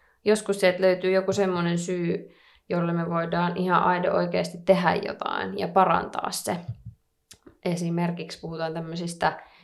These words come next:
myoomista, jotka on kohdun lihaskerroksen hyvänlaatuisia kasvaimia, ja ne yleensä saa aikaan sekä kipeitä vuotoja että runsaita vuotoja.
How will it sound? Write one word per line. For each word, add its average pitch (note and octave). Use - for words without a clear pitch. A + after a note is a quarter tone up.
myoomista, G#3+
jotka F#3
on E3+
kohdun F3
lihaskerroksen F#3
hyvänlaatuisia F#3+
kasvaimia, G3
ja F3+
ne F3+
yleensä F3
saa F3
aikaan F3
sekä G#3
kipeitä G#3
vuotoja F3
että E3
runsaita -
vuotoja. G#3+